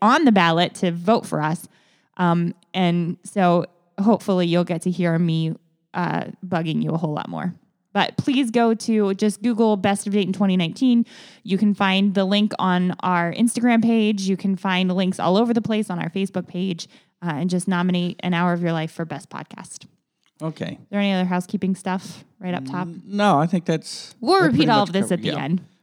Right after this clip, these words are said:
Speaker 2: Okay. So again, we're gonna give you a couple seconds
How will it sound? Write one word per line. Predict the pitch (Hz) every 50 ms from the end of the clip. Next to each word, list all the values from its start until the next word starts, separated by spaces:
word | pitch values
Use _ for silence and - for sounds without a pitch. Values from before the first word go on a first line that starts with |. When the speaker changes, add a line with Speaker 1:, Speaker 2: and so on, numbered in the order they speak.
| _ -
Speaker 2:
Okay. | 151 180 175 - 143 107 78 - - - - -
So | - - 147 135 120 104 95 - -
again, | 127 135 143 139 151 151 117 87 87 76 - _ _ _ _ _ _ _ _ _ _ _ _ _ _ _ _ _ _ -
we're | - 123
gonna | 127 151 147 151
give | 143 156 160 147 147
you | 156
a | 151
couple | 139 - 156 160 165 208 196
seconds | 180 - 175 156 147 - 165 180 185 - - - -